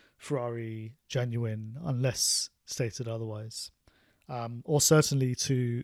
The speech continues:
O E M spec. In addition to that, um, I was also, I w-, I, I didn't know when the last cam belt had been done. I, I mean, I think, I think maybe I had some paperwork to say when it had been done, but I, I just wanted to get it done. I wanted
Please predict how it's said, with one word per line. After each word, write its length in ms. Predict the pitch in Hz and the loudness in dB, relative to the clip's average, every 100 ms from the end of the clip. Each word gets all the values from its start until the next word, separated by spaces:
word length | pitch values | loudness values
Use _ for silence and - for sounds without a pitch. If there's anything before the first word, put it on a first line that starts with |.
| - | 2
O 120 | 147 | 2
E 100 | 120 | 2
M 120 | 117 110 | -2 -2
spec. 300 | - 110 - _ 180 | -4 -6 -10 _ 6
In 360 | 170 180 175 | 8 10 8
addition 460 | 165 151 202 - 202 | 4 6 6 6 2
to 120 | 147 | 4
that, 540 | 123 113 147 - - - _ _ _ - - | 2 2 -4 -6 -6 -12 _ _ _ -14 2
um, 460 | 131 123 123 127 - | 4 6 4 0 4
I 60 | 143 | 6
was 120 | 139 | 8
also, 440 | 156 - 139 131 127 _ _ - - | 8 8 6 6 2 _ _ -20 -2
I 40 | 151 | 2
w-, 180 | 147 156 | 4 4
I, 200 | 160 151 | 4 6
I 20 | |
didn't 200 | 160 175 | 6 8
know 140 | 151 147 | 10 10
when 160 | 135 | 8
the 60 | 120 | 4
last 340 | 127 117 - | 0 0 -2
cam 220 | - 127 | 2 0
belt 180 | 120 123 | 0 -2
had 140 | 120 113 | -4 -4
been 120 | 110 | -4
done. 200 | 110 110 | -4 -4
I, 220 | 117 131 | -4 -4
I 40 | |
mean, 160 | 123 120 | -4 -4
I 60 | 117 | -2
think, 240 | 143 127 - - | -4 -6 -14 -18
I 40 | - | -4
think 180 | 147 123 | -2 0
maybe 240 | 117 117 | -2 -4
I 80 | 107 | -4
had 180 | 113 - | -2 -4
some 140 | 110 | -4
paperwork 420 | 120 110 120 113 | -6 -6 -6 -6
to 40 | - | -6
say 140 | 117 | -6
when 140 | 110 | -6
it 80 | 120 | -8
had 160 | 120 110 | -8 -8
been 160 | 113 | -8
done, 180 | 110 110 | -6 -6
but 160 | 107 117 | -4 -4
I, 200 | 123 131 - | -2 -4 -4
I 40 | |
just 180 | - - | -4 0
wanted 220 | 135 117 | 0 0
to 60 | 117 | -2
get 160 | 117 | -4
it 80 | 113 | -2
done. 160 | 117 117 | -4 -2
I 40 | |
wanted 200 | 127 | -2